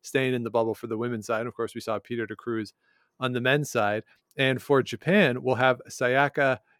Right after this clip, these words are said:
Yoshimura representing Japan at the Women's World. So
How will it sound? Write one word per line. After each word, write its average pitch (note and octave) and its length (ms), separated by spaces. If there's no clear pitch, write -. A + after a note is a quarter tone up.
Yoshimura B2+ 720
representing A2+ 520
Japan A2+ 360
at A#2+ 200
the B2 80
Women's A2+ 320
World. G#2+ 340
So G#2+ 240